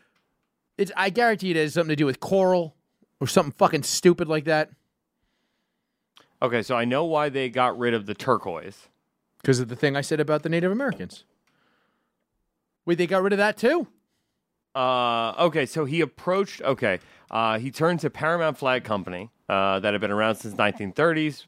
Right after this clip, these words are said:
Speaker 2: Paramount had a problem. The hot pink fabric, which represented sexuality, wasn't in high demand, uh, as C R W Flags explains, uh, to the New York Times a few years ago. When Baker approached Paramount to make flags for the seventy-nine Gay Freedom Day Parade,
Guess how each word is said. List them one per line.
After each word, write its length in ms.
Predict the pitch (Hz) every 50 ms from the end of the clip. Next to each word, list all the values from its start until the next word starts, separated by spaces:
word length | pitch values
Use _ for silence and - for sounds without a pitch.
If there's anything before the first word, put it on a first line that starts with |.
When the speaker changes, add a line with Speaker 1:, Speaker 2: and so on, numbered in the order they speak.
| _ -
Speaker 2:
Paramount 400 | - 123 120 120 120 120 113 101
had 80 | 104 104
a 60 | 101
problem. 380 | - - 120 110 90 78 78 76
The 80 | - 80
hot 260 | - 113 120 135 -
pink 220 | - 160 147 -
fabric, 440 | - 143 117 92 95 92 90 104 - _ _ _ _ _ -
which 260 | 117 117 - - -
represented 480 | 123 123 117 - 110 113 127 120 117 -
sexuality, 720 | - - 120 107 - - 113 113 123 131 123 104 101 104
wasn't 400 | 107 101 110 120 123 113 123 123
in 100 | 113 101
high 260 | 87 - 120 110 107
demand, 500 | 92 101 101 117 131 110 85 80 87 101 - _ _ _ _ _ _ _ -
uh, 220 | - 101 95 92 90 95
as 120 | 101 -
C 200 | - - - 131 120
R 120 | 120 117
W 300 | 101 110 107 104 104 101
Flags 340 | - - 107 92 92 87 -
explains, 800 | 92 - - - - 175 185 185 180 180 180 165 - - - 196 - -
uh, 160 | - 107 104 98
to 40 | 107
the 60 | 107
New 60 | 107
York 160 | 107 104 101
Times 180 | 117 110 101 -
a 40 | -
few 100 | - 107
years 260 | 98 104 139 151 135
ago. 240 | 135 123 131 131 127
When 180 | 117 113 104 101
Baker 260 | 104 127 131 - 131
approached 360 | 123 110 - 123 113 104 - -
Paramount 420 | 123 117 113 113 110 104 104 -
to 80 | - 104
make 160 | 101 90 -
flags 360 | - 123 113 113 117 110 -
for 100 | - 101
the 100 | 98 95
seventy-nine 640 | - - 123 107 107 110 107 104 107 101 101 101 95
Gay 160 | 82 101 95
Freedom 380 | 92 - - 127 110 98 98 95
Day 180 | 95 90 87 85
Parade, 440 | - - 113 127 147 151 143 139